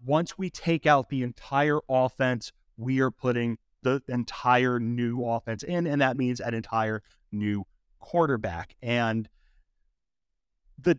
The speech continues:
difference this year, and this was something that Franklin talked about, this is something that drove a lot of fans insane, was he wanted to try and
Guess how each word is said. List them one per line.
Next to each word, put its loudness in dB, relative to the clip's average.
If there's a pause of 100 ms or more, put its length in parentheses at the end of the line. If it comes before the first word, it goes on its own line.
(120)
difference 0 (240)
this 0
year, -2 (460)
and 2
this -2
was -2
something 0
that 0
Franklin -2
talked -2
about, 2
this -16
is -12
something 0
that 0
drove -2
a -2
lot 2
of -4
fans 0
insane, -2 (380)
was 0 (560)
he -2
wanted 2
to -4
try 0
and -2